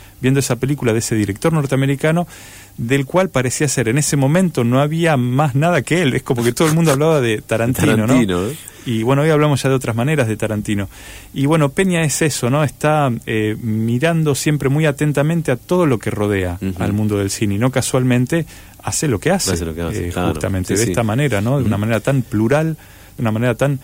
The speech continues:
Speaker 1: tan democrática que se corresponde con la génesis que el cine ha tenido en tanto proyecto, como
Speaker 2: Tal
Speaker 1: medio de
Speaker 2: cual.
Speaker 1: comunicación, medio artístico,
Speaker 2: Sí,
Speaker 1: como medio
Speaker 2: colectivo, ¿no?
Speaker 1: político,
Speaker 2: Comu-,
Speaker 1: colectivo.
Speaker 2: comunitario, eh, algo que está, está bueno en el documental también, cuando hay las, están las proyecciones, eh, que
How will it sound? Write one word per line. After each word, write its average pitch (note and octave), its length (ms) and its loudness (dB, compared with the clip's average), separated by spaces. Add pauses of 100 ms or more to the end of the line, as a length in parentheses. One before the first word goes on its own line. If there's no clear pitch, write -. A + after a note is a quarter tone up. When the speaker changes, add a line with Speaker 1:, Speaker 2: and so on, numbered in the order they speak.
(220)
Speaker 1:
tan G3 100 -2
democrática D#3+ 580 0
que A#2 60 -2
se A#2 160 -4
corresponde B2+ 540 0
con F#2+ 340 -4 (320)
la G2 160 -6
génesis C3+ 600 -2
que - 180 -4
el F2+ 80 -2
cine A#2 280 -2
ha G#2+ 60 -2
tenido B2+ 360 0
en G#2+ 60 0
tanto F#2 520 -2
proyecto, G2+ 520 -2
como F#2 180 -4
Speaker 2:
Tal F2+ 80 -2
Speaker 1:
medio A2+ 140 2
de G2+ 40 0
Speaker 2:
cual. F2 80 -6
Speaker 1:
comunicación, F#2+ 680 -2
medio F#2+ 220 -2
artístico, B2+ 680 -4
Speaker 2:
Sí, F#2 100 -2
Speaker 1:
como G2 160 -2
medio A#2+ 240 2
Speaker 2:
colectivo, F#2+ 340 4
¿no? G#2+ 80 2
Speaker 1:
político, A2+ 480 0
Speaker 2:
Comu-, G2+ 140 0
Speaker 1:
colectivo. F2+ 300 -2
Speaker 2:
comunitario, F#2 880 2
eh, E2+ 640 -2
algo G2 180 2
que F#2 80 -2
está, F2+ 140 -4
está F2 280 -4
bueno F#2+ 180 2
en F#2 40 2
el F2 60 0
documental E2+ 460 -2
también, F2+ 400 -2
cuando E2+ 240 -4
hay E2+ 80 0
las, D#2+ 140 -8
están - 260 -8
las D#2+ 80 -6
proyecciones, A2 800 -2
eh, D2+ 300 -10
que D2+ 100 -10